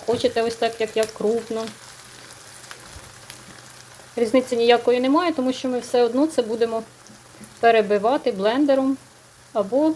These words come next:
на м'ясорубці. Будемо перекручувати. Я ще не вирішила, що я зроблю. Обсмажу цибульку і додам моркви трішки сюди.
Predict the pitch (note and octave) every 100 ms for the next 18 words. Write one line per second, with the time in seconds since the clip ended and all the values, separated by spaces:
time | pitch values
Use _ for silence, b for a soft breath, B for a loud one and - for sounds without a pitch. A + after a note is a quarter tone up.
0 | - A3+ B3 A#3 - A#3 G#3+ G3 - G3+
1 | F#3+ - - - - - - - - -
2 | - - - - F#3+ F#3+ F#3+ G3+ G3 -
3 | - - - - - - - - - -
4 | - - - - - - G#3+ G#3 G#3 G3+
5 | - G3 F#3+ C#4 - A#3+ F#3+ F#3+ F#3+ G#3
6 | G3 - G3 G3 G3+ G#3+ A#3 - - -
7 | - - B B B B B - A3 -
8 | C4 B3 A#3 - B3 E4+ G4+ A3 A3 C#4+
9 | D4 A3+ G3+ C4 D#4+ D#4+ - - - -
10 | - A3+ A#3 A3 - G#3 G#3 G#3 - G#3+
11 | - G#3